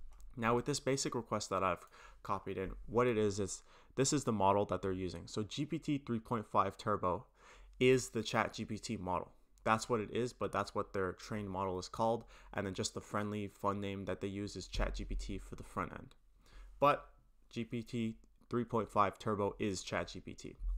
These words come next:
The other thing that you need to pass into your completion is a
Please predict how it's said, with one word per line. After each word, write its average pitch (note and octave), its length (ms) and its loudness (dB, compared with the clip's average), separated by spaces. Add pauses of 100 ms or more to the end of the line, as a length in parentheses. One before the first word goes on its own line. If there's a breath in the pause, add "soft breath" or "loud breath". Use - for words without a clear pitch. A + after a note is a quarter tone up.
(1040)
The A2 140 -2
other C3 220 2
thing C3 160 -2
that B2 100 2
you A2 100 0
need A2 140 -2
to - 80 -16
pass G2 300 -2
into G2 200 -10
your F#2 140 -4
completion F#2 580 -8 (480 loud breath)
is G2 300 2 (100)
a G2 120 -4